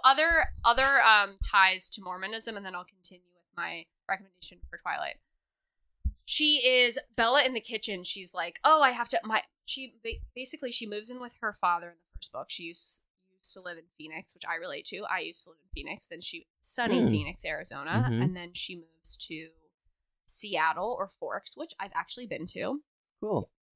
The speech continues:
Speaker 1: Forks is a cool place. It's a real place. It's beautiful.
Speaker 2: <laughs>
Speaker 1: It's by
Speaker 2: Yeah.
Speaker 1: the Olympic Peninsula in Washington State, Pacific Northwest.
Speaker 2: Beautiful.
Speaker 1: It's moody. And
Speaker 2: So
Speaker 1: again,
Speaker 2: cool.
Speaker 1: like, yes, Twilight probably had its own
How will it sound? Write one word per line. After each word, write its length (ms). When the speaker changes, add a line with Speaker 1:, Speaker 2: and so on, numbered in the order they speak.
Speaker 1:
Forks 260
is 180
a 160
cool 240
place. 340
It's 80
a 80
real 300
place. 500
It's 120
beautiful. 640
Speaker 2:
<laughs> 40
Speaker 1:
It's 140
by 200
Speaker 2:
Yeah. 140
Speaker 1:
the 200
Olympic 440
Peninsula 640
in 120
Washington 480
State, 320
Pacific 280
Northwest. 520
Speaker 2:
Beautiful. 160
Speaker 1:
It's 220
moody. 540
And 100
Speaker 2:
So 80
Speaker 1:
again, 220
Speaker 2:
cool. 80
Speaker 1:
like, 160
yes, 580
Twilight 760
probably 400
had 180
its 240
own 260